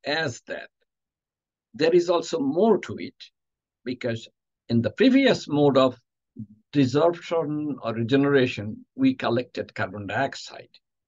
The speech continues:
The question is, where does it go? People would say there are underground geological storage. For multiple social, political reason, it may not be that easy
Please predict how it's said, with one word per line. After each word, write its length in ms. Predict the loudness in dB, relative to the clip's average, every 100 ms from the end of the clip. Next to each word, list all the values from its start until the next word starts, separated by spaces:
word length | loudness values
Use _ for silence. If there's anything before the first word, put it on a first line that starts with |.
| _ _ _
The 100 | -12
question 500 | -4 -4 -2 -4 0
is, 360 | 0 0 -2 -14 _ _ _ -10
where 200 | -2 -2
does 260 | 0 -2
it 200 | -2 -4
go? 300 | -2 -2 -2 _ _ _ _ _ _ _ _ _ _ _ _
People 260 | -8 -4 -2
would 140 | -4
say 220 | -4 -2
there 240 | -2 -2 -2
are 180 | -4 -8 _
underground 640 | -4 -2 2 4 4 2 -4
geological 680 | -6 -6 -4 -6 -8 -10 -10
storage. 720 | -14 -4 -4 -2 -8 -20 _ _ _ _ _ _
For 320 | -6 -6 -8 -8
multiple 920 | -2 -2 0 -2 0 2 2 0 -8
social, 640 | -20 -10 -8 -2 0 0 -2
political 640 | -6 -6 -6 -6 -6 -4
reason, 540 | -4 -4 -6 -8 -12 -12
it 260 | -12 -12 -12
may 260 | -4 2 4
not 300 | 4 2 -2
be 120 | -2
that 280 | 0 0 -2
easy 420 | -4 -4 -10